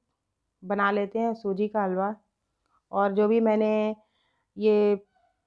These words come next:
ड्राई फ्रूट्स पहले फ्राई किए थे, वो मैंने अभी डाल दिए इसमें। इसको थोड़ा सा चला लेंगे और अब इस पॉइंट पे हम जो पानी डालेंगे, अगर आप बच्चों के लिए बना रहे हैं तो इसकी जगह पे दूध भी डाल सकते हैं।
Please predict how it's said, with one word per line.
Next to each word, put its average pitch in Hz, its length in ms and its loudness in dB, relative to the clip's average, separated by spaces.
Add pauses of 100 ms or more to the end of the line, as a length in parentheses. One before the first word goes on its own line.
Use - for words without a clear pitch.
(760)
ड्राई 202 200 2
फ्रूट्स 220 460 -10 (140)
पहले 208 260 0
फ्राई 208 300 0
किए 202 320 -8
थे, 240 180 -4 (240)
वो 190 120 -6
मैंने 196 240 -4
अभी 196 180 -2
डाल 180 280 0
दिए 196 180 -2
इसमें। 233 280 -8 (1080)
इसको - 160 -8
थोड़ा 208 240 2
सा 208 120 -4
चला 196 300 -2
लेंगे 190 360 -6 (420)
और 185 260 -2 (120)
अब 190 260 -2
इस 220 140 -6
पॉइंट 202 400 -4
पे 233 100 2
हम 247 360 -2 (600)
जो 190 120 -12 (180)
पानी 196 300 4
डालेंगे, 208 520 2 (680)
अगर 220 180 4
आप 220 120 6
बच्चों 220 300 0
के 240 120 2
लिए 240 100 4
बना 226 240 2
रहे 233 100 0
हैं 262 80 -2
तो 262 60 2
इसकी 247 260 -4
जगह 226 320 2
पे 311 160 -2 (720)
दूध 220 320 4
भी 226 100 2
डाल 190 240 4
सकते 185 300 -16
हैं। 180 280 -10